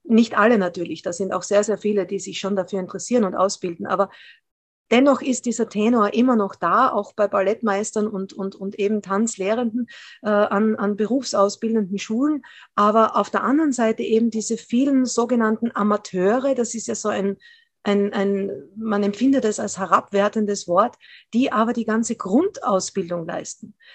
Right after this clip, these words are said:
Also bis das Kind zehn Jahre alt ist, dann ist es meistens in einer, in am-, einem Amateurkurs oder in einer vorbereitenden Schule. Ich nenne das gerne vorbereitende Schule, um es nicht unter diesen Begriff Amateur zu stellen, der so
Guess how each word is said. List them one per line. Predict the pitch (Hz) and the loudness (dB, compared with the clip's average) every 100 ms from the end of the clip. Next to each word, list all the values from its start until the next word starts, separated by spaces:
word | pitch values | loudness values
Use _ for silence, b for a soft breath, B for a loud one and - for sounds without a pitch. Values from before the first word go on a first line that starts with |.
| b | b
Also | 196 208 | -2 -2
bis | 254 254 | -2 -2
das | 254 - | -4 -2
Kind | 226 262 285 | 0 2 0
zehn | 226 226 | 0 2
Jahre | 220 170 233 277 | 4 4 2 2
alt | 226 240 | 0 0
ist, | 302 240 - | -2 -6 -2
dann | 226 220 | 0 0
ist | 240 254 269 | 0 -2 -4
es | 247 | -2
meistens | 208 190 254 247 226 | 0 2 0 -2 -2
in | 233 | 0
einer, | 220 220 214 202 | 0 2 0 0
in | 220 214 | -2 -2
am-, | 214 208 | -2 -4
einem | 202 214 208 | -2 0 0
Amateurkurs | 202 202 - 208 302 - 254 294 240 | 0 -2 0 0 -2 -2 -2 0 0
oder | 220 | 0
in | |
einer | 214 208 | 0 -2
vorbereitenden | - 190 240 285 233 226 240 208 220 | -4 -2 0 2 2 0 0 -2 -2
Schule. | 262 294 208 | -2 2 2
Ich | 202 | 2
nenne | 202 233 | 0 0
das | 233 214 | -2 -2
gerne | 214 208 214 | -2 -2 -2
vorbereitende | - 208 262 233 202 208 208 196 | 0 0 0 2 2 2 -2 -4
Schule, | - 302 233 - B B B | 0 2 2 0 B B B
um | - 220 | 4 4
es | 233 220 | 4 0
nicht | 233 233 - | 0 0 -4
unter | - 220 220 | -4 0 0
diesen | 226 208 220 | -2 -2 -2
Begriff | 214 - 254 - | -2 0 -2 0
Amateur | 214 208 202 208 311 | 0 0 0 0 0
zu | - 233 | -2 -6
stellen, | - 185 190 | -2 -2 -2
der | 190 190 | -2 -2
so | - 196 - | 0 -2 -2